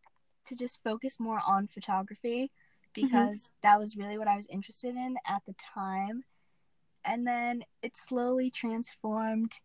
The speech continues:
Speaker 1: into basically whatever I wanted because I feel like my interests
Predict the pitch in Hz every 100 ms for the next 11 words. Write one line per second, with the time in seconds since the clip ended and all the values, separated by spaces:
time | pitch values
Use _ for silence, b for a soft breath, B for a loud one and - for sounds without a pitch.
0 | - 208 214 - 208 190 190 196 _ _
1 | _ - 202 - 214 190 185 185 185 180
2 | 180 170 170 185 185 _ _ - 208 196
3 | 185 - B B 208 254 254 294 262 202
4 | 214 247 254